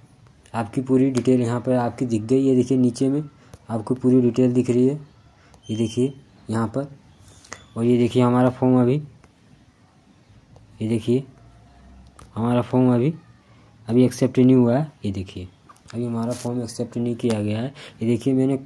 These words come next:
काफ़ी दिन हो गए दोस्तों, इसमें एक महीना हो गया, लेकिन अभी इस पर काम नहीं हो रहा है। अभी ये सूचना लागू की गई, लेकिन अभी इस पर वोटर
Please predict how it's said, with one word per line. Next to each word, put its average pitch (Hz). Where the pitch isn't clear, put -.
काफ़ी 123
दिन 127
हो 110
गए 120
दोस्तों, 123
इसमें 127
एक 123
महीना 120
हो 113
गया, 127
लेकिन 127
अभी 120
इस 120
पर 131
काम 117
नहीं 123
हो 107
रहा 101
है। 139
अभी 117
ये 127
सूचना 127
लागू 117
की 131
गई, 123
लेकिन 127
अभी 123
इस 120
पर 139
वोटर 117